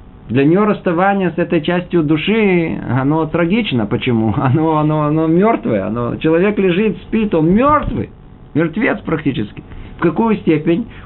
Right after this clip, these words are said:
Установили мудрецы, одна шестидесятая часть, он является мёртвым.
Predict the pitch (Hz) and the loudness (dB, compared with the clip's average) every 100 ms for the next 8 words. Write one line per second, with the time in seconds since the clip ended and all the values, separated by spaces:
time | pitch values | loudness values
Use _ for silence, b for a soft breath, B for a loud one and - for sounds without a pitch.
0 | B - 160 185 220 220 220 214 233 208 | B -2 2 2 2 2 0 0 0 0
1 | 185 214 202 180 175 160 175 175 165 190 | 2 0 0 0 0 0 -2 0 0 0
2 | 180 156 156 147 143 147 143 139 120 110 | -2 -2 0 2 2 0 0 -2 0 0
3 | 101 - | -4 -12